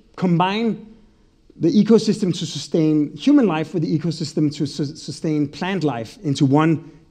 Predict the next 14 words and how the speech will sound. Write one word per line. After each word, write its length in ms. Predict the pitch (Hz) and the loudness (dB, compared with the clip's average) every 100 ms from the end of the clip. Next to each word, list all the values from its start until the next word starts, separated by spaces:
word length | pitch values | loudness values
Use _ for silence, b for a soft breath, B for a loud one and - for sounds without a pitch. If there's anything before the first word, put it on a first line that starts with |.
| - | -4
integrated 520 | 156 143 147 135 139 | -2 -2 -2 -2 -2
ecosystem. 680 | 190 156 160 151 - 143 B B B | -6 -2 -2 -4 -8 -8 B B B
So 120 | - | -2
we 60 | 185 | 2
just 160 | 262 - | 4 4
started 280 | 240 233 | 4 2
looking 320 | 196 226 262 208 | 4 2 2 -2
at 100 | 151 | -2
what 160 | 180 | -4
we 140 | 165 147 | -2 -2
have. 380 | 160 151 120 - B B - | 0 -2 -4 -12 B B -12
We 100 | 165 | -4
have 140 | 196 180 | -2 0
regolith, 580 | 202 240 226 165 - | 2 4 2 0 -4